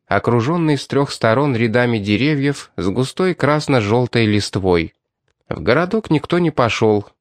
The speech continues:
погрузку могли объявить в любую минуту, а портовые грузчики сегодня не работали,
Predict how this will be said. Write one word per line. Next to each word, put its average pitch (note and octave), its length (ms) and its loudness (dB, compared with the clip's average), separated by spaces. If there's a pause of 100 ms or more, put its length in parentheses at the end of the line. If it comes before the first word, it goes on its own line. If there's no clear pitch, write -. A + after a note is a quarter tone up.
погрузку C3+ 560 0
могли B2+ 340 2
объявить B2 540 0
в G#2+ 80 -2
любую D3 480 0
минуту, B2+ 580 -2 (280)
а F2+ 140 -2
портовые B2 640 0
грузчики C#3+ 560 -2
сегодня D#3 460 0
не D#3 140 2
работали, D3+ 680 -2